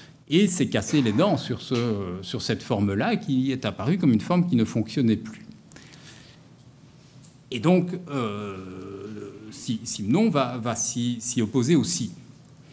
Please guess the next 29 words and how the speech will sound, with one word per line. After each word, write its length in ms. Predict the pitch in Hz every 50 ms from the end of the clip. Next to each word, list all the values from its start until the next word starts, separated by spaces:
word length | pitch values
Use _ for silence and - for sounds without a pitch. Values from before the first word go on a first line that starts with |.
| - - - - - - - - - - - - - - - -
Euh, 20 | - - - - - - - 123
Gide, 420 | 127 123 170 269 330 285 175 151
lui, 440 | 160 180 220 262 302 240 - - - - - - - - - - - - - - - - - - - - - - -
quand 220 | 214 220 - -
il 100 | 175 147
conseille 320 | - 160 135 - 135 120 110
Simenon, 400 | - - 110 113 165 262 320 339
ne, 140 | 269 165
ne 220 | 131 143 147 143 160
veut 280 | 151 131 131 143 127
pas 140 | 127 277 330
le 80 | 311 220
pousser 340 | - 170 147 - - 170 147
à 60 | 117
aller 160 | 113 120 120
vers 180 | 113 120 107 98
le 60 | 104
roman 360 | 95 101 107 104 101 101 101
long, 320 | 98 95 98 104 107 107
le 100 | 110 101
roman 280 | 90 101 98 95 98 95
chronique 460 | - - - 90 87 101 113 107 -
avec 180 | 104 90 90 -
une 80 | 101 92
multitude 440 | 95 92 - - 107 101 - 110 95
de 100 | 101 90
personnages. 600 | 87 - 95 - - 107 110 165 226 294 269 - - - - - - -
Ce 280 | - - - - - 233
qu'il, 680 | 226 - - - 208 190 180 185 175 156 147 143 143